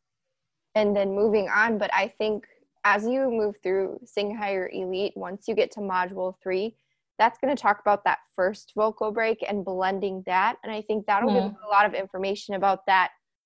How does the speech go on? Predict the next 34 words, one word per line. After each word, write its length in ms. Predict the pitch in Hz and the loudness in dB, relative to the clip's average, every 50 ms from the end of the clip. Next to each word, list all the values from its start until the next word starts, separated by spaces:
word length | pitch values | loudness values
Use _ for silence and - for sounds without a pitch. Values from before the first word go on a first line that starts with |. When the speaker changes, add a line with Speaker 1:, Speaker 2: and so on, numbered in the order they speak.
| _ _ _ _ _ _ _ | _ _ _ _ _ _ _
Speaker 1:
higher 840 | - - - 208 208 214 214 214 208 208 202 190 202 185 190 214 214 _ | -8 -2 0 2 2 4 4 4 4 4 2 0 0 -2 -4 -8 -12 _
second 480 | - - 196 190 190 - 220 226 233 | -2 0 0 2 0 0 -6 -4 0
vocal 260 | 220 240 247 262 254 | 2 4 4 6 6
Speaker 2:
Mm. 200 | 240 240 226 220 | 6 4 4 4
Speaker 1:
break 300 | 226 226 220 - - - _ - | 2 -2 -6 -12 -16 -20 _ -2
and 100 | 240 240 | 2 2
Speaker 2:
Mm. 140 | 226 214 208 196 | 4 4 4 2
Speaker 1:
how 80 | 208 214 - - - - | 0 -2 -6 -12 -18 -10
to 240 | - 208 208 208 202 _ _ _ _ _ _ _ _ _ _ _ _ _ _ _ _ _ _ _ _ _ _ _ _ _ _ - | -4 -2 -2 -2 -2 _ _ _ _ _ _ _ _ _ _ _ _ _ _ _ _ _ _ _ _ _ _ _ _ _ _ 2
give 180 | 214 254 254 240 | 6 8 8 10
it 120 | 269 294 311 | 10 8 8
a 60 | 302 | 8
little 240 | 262 233 208 214 233 | 6 6 6 6 4
bit 200 | 220 233 - - | 4 2 0 0
more 280 | - 214 220 220 214 202 | -2 -4 -4 -4 -6 -6
weight 580 | 185 175 180 180 175 180 208 247 262 _ - - - - - - _ _ _ _ _ _ - | -8 -8 -6 -4 -4 -4 -4 -4 -6 _ -14 -20 -18 -18 -20 -20 _ _ _ _ _ _ 0
without 460 | 214 233 233 208 226 226 - - 240 240 | 2 2 2 4 4 4 4 4 4 2
Speaker 2:
Mm-hmm. 60 | - - - - - 214 226 | -2 -14 -20 -16 -10 -8 -6
Speaker 1:
losing 360 | 226 202 220 208 208 202 196 | -4 -2 -2 -2 -2 -4 -4
the 100 | 190 196 | -4 -6
range 720 | 185 180 175 175 170 170 175 180 190 202 220 240 247 - - | -6 -6 -6 -8 -8 -8 -8 -6 -6 -6 -6 -6 -8 -8 -10
so 200 | - - 226 214 | -8 -6 -4 0
that 180 | 196 208 208 214 | 2 2 4 2
it 200 | 180 156 180 214 | 2 0 -2 -2
doesn't 480 | 220 202 208 208 190 196 185 160 - | 0 0 2 0 0 -4 -8 -10 -10
sound 300 | - - - - 190 202 | -10 -10 -10 -10 -10 -10
so 160 | - - 190 - | -10 -10 -10 -10
classical 720 | _ _ - 196 185 196 196 - 196 202 - 196 185 185 | _ _ -8 -6 -4 -6 -6 -8 -14 -16 -12 -12 -10 -10
and 100 | 180 - | -10 -10
it 120 | - - | -12 -8
does 260 | 185 185 185 190 196 247 | -4 -2 -2 0 0 2
Speaker 2:
Mm-hmm. 160 | 240 220 226 | 2 2 2
Speaker 1:
have 340 | 226 214 214 220 220 220 220 | 2 2 0 0 -4 -8 -10
that, 200 | 214 170 175 | -6 -6 -6